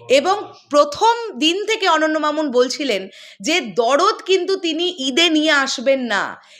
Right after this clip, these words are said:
ঈদ ছাড়া মুক্তি পাবে দরদ, এটা কিন্তু অনন্য মামুন, মামুন ভাইয়া বলছিলেন। তাই ঈদ ছাড়াই মুক্তি পাবে দরদ।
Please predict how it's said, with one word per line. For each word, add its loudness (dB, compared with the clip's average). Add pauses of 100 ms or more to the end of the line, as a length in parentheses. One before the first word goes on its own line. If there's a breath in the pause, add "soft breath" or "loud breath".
ঈদ 2 (140)
ছাড়া 2
মুক্তি -8
পাবে 2
দরদ, -4
এটা -4
কিন্তু -6
অনন্য -6
মামুন, -6 (180)
মামুন 0
ভাইয়া 2
বলছিলেন। -6 (460 loud breath)
তাই 0 (100)
ঈদ 0 (140)
ছাড়াই 0
মুক্তি -8
পাবে -10 (540)
দরদ। -6